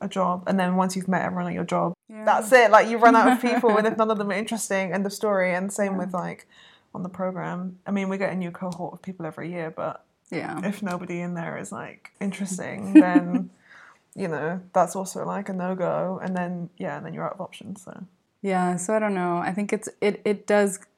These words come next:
Speaker 2: it is a very privileged position to say, like, "Oh, I can just go up to anyone and talk to them," or, like, meet,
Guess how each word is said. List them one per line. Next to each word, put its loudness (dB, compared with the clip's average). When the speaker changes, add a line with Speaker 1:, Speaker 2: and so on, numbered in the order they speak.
Speaker 2:
it 4
is 6
a 4
very 6
privileged -2
position 2
to 0
say, 0
like, 0
"Oh, 2
I 2
can 0
just -4
go 4
up 0
to -4
anyone -2
and -4
talk -4
to -10
them," -4
or, -6
like, -8
meet, -2